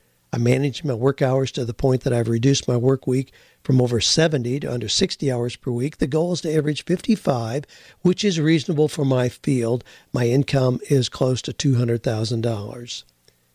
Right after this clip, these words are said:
I currently have about ten hours per week to dedicate to this. I have no time pressure to replace my income, but I'd like to lay the foundation to eventually create a significant source of income and give up my day job. This could be a two to five year plan.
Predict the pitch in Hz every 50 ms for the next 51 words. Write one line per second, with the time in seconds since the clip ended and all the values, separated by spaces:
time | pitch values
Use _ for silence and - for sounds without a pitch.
0 | _ _ _ _ _ _ _ _ - - - - 185 185 180 165 160 143 143 139
1 | 139 131 127 117 117 - - - 151 160 170 151 143 143 131 - - - 139 131
2 | 131 117 - 131 113 113 123 131 135 123 - 156 139 135 - - 139 156 175 185
3 | - - - - _ _ _ _ _ _ _ _ - - - - _ _ _ -
4 | 127 123 120 104 113 117 123 139 147 - - 143 143 147 143 - - 143 139 -
5 | - 175 151 139 120 117 - - - 135 131 - - 135 131 131 135 147 - -
6 | 165 180 180 175 - - - _ _ _ - 131 113 113 107 117 127 131 - -
7 | 135 131 135 123 123 - 139 127 131 123 120 123 127 - - 143 123 123 120 110
8 | 123 123 120 - - 135 117 - - - 131 120 120 104 - - 123 123 131 127
9 | 143 123 123 131 120 - - 135 123 - - 117 107 127 127 127 - 139 131 123
10 | 120 117 - - - - _ _ _ - 190 185 202 208 202 151 135 147 131 147
11 | 139 139 135 135 123 131 120 120 120 117 123 135 113 95 101 107 107 - - _
12 | _ - 123 - - - - 131 151 151 139 135 - - 147 143 143 139 - 139
13 | 127 127 123 120 127 123 117 110 - - 139 123 117 104 104